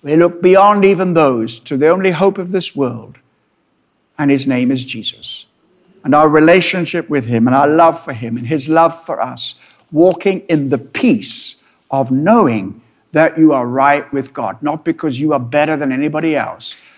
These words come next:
but because you have come and said, "Jesus, I surrender. I am, I'm not gonna resist your kingdom. Come,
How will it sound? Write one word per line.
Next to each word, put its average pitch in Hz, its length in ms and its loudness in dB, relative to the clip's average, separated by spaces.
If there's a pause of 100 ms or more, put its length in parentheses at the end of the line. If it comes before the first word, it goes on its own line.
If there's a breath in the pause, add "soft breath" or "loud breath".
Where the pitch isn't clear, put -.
(180 loud breath)
but 135 160 -6
because 127 360 -4
you 135 120 0
have 131 160 -6
come 117 260 -2
and 113 160 -4
said, 127 280 -6
"Jesus, 160 500 -2 (640 soft breath)
I 151 420 0
surrender. 113 640 -4
I 135 180 2
am, 131 160 -2
I'm 165 180 2
not 170 220 0
gonna 185 220 -4
resist 143 440 -6
your 123 120 -10
kingdom. 113 520 -12 (460)
Come, - 400 -4